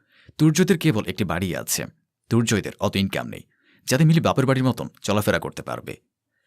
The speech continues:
কদিন ধরে কোনো কাজই নেই তুর্যয়ের। সকালে রুটি ভাজি আর দুপুরে ডাল ভাত খেয়ে দিন পার করে।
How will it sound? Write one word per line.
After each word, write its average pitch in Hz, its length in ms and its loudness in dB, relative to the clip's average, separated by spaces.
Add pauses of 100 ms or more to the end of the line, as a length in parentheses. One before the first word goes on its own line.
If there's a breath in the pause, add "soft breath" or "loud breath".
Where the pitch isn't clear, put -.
(320)
কদিন 160 220 4
ধরে 196 140 4
কোনো 98 180 4
কাজই 131 280 2
নেই 87 180 0
তুর্যয়ের। 82 440 -6 (400)
সকালে 120 360 0
রুটি 98 200 0
ভাজি 110 320 0 (260 soft breath)
আর 92 80 -2
দুপুরে 113 300 -2
ডাল 82 180 0
ভাত 131 140 -2
খেয়ে 76 280 -6
দিন 104 120 2
পার - 160 -8
করে। 53 220 -12